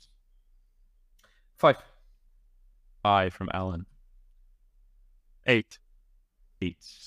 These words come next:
Speaker 2: Quickly climbing in <laughs> intervals of three dollars. Eight dollars for Ilya. It's a reroll patch. Lots of viable rerolls. Ilya,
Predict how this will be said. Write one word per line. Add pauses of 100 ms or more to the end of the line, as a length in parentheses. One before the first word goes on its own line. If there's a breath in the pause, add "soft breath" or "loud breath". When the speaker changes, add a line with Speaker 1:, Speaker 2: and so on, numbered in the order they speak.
(360)
Speaker 2:
Quickly
climbing (120)
in (280)
<laughs>
intervals
of
three
dollars. (2250 loud breath)
Eight
dollars
for
Ilya.
It's
a
reroll
patch.
Lots
of
viable
rerolls. (300)
Ilya,